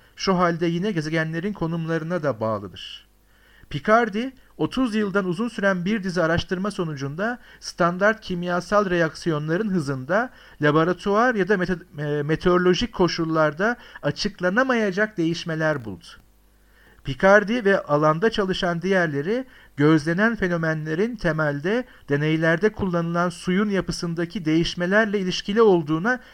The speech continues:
inanma eğilimindedirler. Suyun kimyasal bağı ortalama kimyasal bağların gücünün yaklaşık onda biri kadardır. Öyle ki su son derece hassas etkilere karşı duyarlıdır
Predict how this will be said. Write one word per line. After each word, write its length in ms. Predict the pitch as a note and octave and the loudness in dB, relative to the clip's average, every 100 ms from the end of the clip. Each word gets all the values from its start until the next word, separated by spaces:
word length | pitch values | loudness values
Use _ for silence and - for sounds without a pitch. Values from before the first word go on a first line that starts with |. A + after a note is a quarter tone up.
| - | -6
inanma 440 | E3+ G3+ G3+ A3 | 2 4 4 2
eğilimindedirler. 1200 | G#3+ E3 C3+ B2+ A#2+ A2+ G#2+ G#2 - - - - _ _ - - | 2 2 0 -2 -4 -4 -6 -8 -10 -12 -12 -16 _ _ -20 -20
Suyun 440 | - - F3+ F#3+ A3 | -10 2 4 6 4
kimyasal 800 | - F3+ F3+ F3+ - G#3 G#3 E3 | -2 0 2 2 4 4 6 4
bağı 320 | D#3+ A3+ C4+ - - | 4 2 -2 -10 2
ortalama 520 | D3+ D#3 F3 F#3 A3 | 4 4 2 0 0
kimyasal 680 | A3 F#3 F3+ F3+ F3+ G#3 F#3+ | -2 -4 -2 -2 0 0 2
bağların 540 | E3+ E3 E3+ F#3 G3+ | 2 4 2 0 -2
gücünün 400 | D#3 D#3+ D3+ G#3 | -4 -4 -2 -4
yaklaşık 480 | G3+ D#3+ - D#3 - | 0 0 0 -6 -4
onda 380 | D#3+ D#3+ D#3+ E3+ | -4 -4 -2 -2
biri 200 | D3+ A#2 | -2 -2
kadardır. 680 | B2 A2 A2+ A#2+ G3+ B3+ - - - | -4 -2 -2 -2 -4 -6 -10 -18 -6
Öyle 340 | - D3+ G#3 C4 | 0 2 2 -2
ki 180 | F#3+ D3+ | -4 -6
su 380 | - G3+ B3 C4 - | -4 -2 -2 -4 -16
son 380 | - - G3+ A3 | -2 2 2 2
derece 240 | F3+ E3+ F3 | 0 0 0
hassas 460 | E3 D#3+ - G3+ | -2 -2 0 0
etkilere 500 | E3 D#3+ - E3 G#3 | -2 -6 -4 -2 0
karşı 380 | G#3 D#3+ C#3 G3 | 0 0 0 -4
duyarlıdır 760 | D#3 D3 C#3+ F3 G3+ G#3+ A#3 | 0 2 2 0 -2 -4 -4